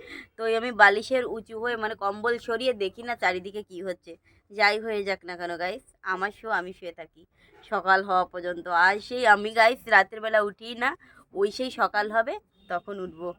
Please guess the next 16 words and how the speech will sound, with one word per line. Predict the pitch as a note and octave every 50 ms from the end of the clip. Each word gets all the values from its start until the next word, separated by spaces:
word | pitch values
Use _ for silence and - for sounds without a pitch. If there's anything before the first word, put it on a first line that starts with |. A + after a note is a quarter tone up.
| _ _ _ _ _ _ _ _ _ _ _ _ _ _ _ _ _ _ A#3 _ _ _ _ _ _ _ _ _ _ _ _ _ _ _ _ - - - - - - - _ _
শীতের | - C4 - - B3 A#3 G3+
দিনটা | F#3+ A#3+ A#3 A3+ G#3+ B3+ A#3+
আমার | A#3 A#3 A#3+ A#3
কিভাবে | _ A3 A3+ G#3+ G#3+ A3 A3+ A3
কাটে | A3 G#3 F#3+ G#3 G3+
গাইস, | G#3 G#3 G#3 G#3+ -
এইভাবেই | G3 G3 G3 G3 G3+ G3+ G3+ G#3 G#3+ G3+
কেটে | G3 G3 F#3 F3+ F3+
যায়। | F3 F3+ E3+ F#3+ - - F#3+
দুটো | A3 - B3 B3
খাবো, | - - A#3+ A3+ A3+ G#3 A3 C4 D#4 G4+ A4 _ _ _ _ _ _ _ _ A#3+ A#3 A3 F#3+
ঘুমাবো, | F3+ G#3 A3+ G#3+ A#3+ A#3 A3+ A3 B3+ C#4 E4+ E4 D4+ _ _ A#3+ B3 B3 A3 G#3+ _
এইভাবে, | - G#3 A3 G#3 F#3+ G#3 G3+ A3
এভাবে | A3 A3 A3+ G#3+ G#3+ A3
কেটে | A3 G3 F#3+ F#3+ F#3+
যায়। | F#3 F#3 E3+ F3